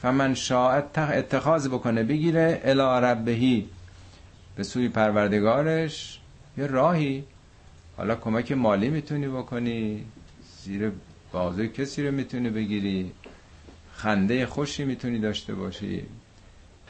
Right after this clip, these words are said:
حرف محبت آمیزی بزنی، چی کار می‌تونی بکنی؟ بالاخره یه کار خدایی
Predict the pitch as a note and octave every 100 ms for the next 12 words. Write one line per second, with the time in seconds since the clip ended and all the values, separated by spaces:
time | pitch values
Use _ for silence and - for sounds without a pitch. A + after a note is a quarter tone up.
0 | - - G#2+ A2 - A2 G#2 F#2+ - -
1 | - - - G2 G#2 F#2+ F#2+ F#2 G2+ F#2
2 | F#2+ B2+ C3+ A#2+ A#2 A2+ A2 G#2 G2 F#2
3 | - - F3 G#3+ G#3 - C#3+ A2 G2 F2+
4 | D#2+ D#2 D2+ A2+ A#2 C3+ C#3 D3+ D3+ C3
5 | G#2+ A#2+ E3 E3 D#3 D3+ C#3 B2 A#2+